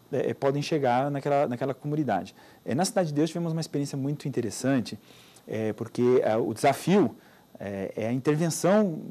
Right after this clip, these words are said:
do sistema de justiça nessas comunidades. Por quê? Porque essas comunidades estão lá há trinta, quarenta anos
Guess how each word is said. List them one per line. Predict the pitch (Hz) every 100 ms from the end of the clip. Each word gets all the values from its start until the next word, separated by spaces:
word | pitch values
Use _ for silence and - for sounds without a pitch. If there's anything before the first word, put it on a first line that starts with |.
| -
do | - 123
sistema | - 135 120
de |
justiça | 110 110 - 127 135 151 143 - -
nessas | 123 135 131 143 139
comunidades. | 147 147 156 117 98 87
Por | 175
quê? | 175 101
Porque | - 117
essas | 165 -
comunidades | 180 165 170 175 180 - - -
estão | - 156
lá | 151 160 131
há |
trinta, | 113 131 180 170 123
quarenta | - 113 131 196 160
anos | 131 156 156 107 -